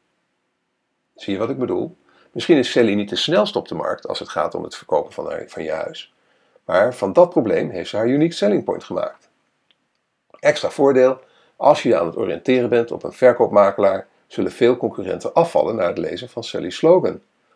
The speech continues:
Anderen beloven namelijk om je huis binnen de kortste keren te verkopen.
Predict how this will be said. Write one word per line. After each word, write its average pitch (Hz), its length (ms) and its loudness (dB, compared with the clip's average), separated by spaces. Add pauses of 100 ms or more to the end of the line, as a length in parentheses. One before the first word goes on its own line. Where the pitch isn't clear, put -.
(220)
Anderen 135 360 6
beloven 85 300 -2
namelijk 82 300 -6
om 123 120 0
je 95 80 0
huis - 200 -10
binnen 101 220 -4
de - 80 -8
kortste - 340 -4
keren 78 240 -10
te - 80 -14
verkopen. - 560 2